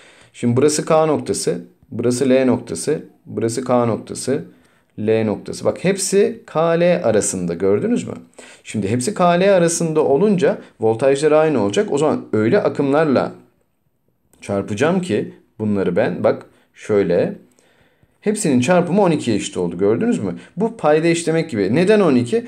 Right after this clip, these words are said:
Fark etmez, bunu yirmi dörde de eşitleyebilirsiniz. Ama şunların toplamı altı i üssü eşittir. Ana kol akımı i'ydi. O zaman i üssü buradan ne geldi? I bölü altı geldi. Yani o zaman şöyle diyebilir miyiz? Burası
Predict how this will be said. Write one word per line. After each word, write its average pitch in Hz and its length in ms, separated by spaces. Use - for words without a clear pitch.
Fark 233 320
etmez, 208 360
bunu 160 100
yirmi 156 280
dörde 143 240
de 107 40
eşitleyebilirsiniz. 82 640
Ama 151 360
şunların 170 460
toplamı 196 560
altı 120 640
i 139 240
üssü - 480
eşittir. 139 540
Ana 127 140
kol 123 80
akımı 110 260
i'ydi. 110 520
O 110 60
zaman 104 300
i 117 160
üssü 104 260
buradan 98 340
ne 120 100
geldi? 110 500
I 120 200
bölü 98 160
altı 92 280
geldi. 95 360
Yani 135 320
o 127 120
zaman 123 460
şöyle 120 360
diyebilir 123 300
miyiz? 98 340
Burası 120 600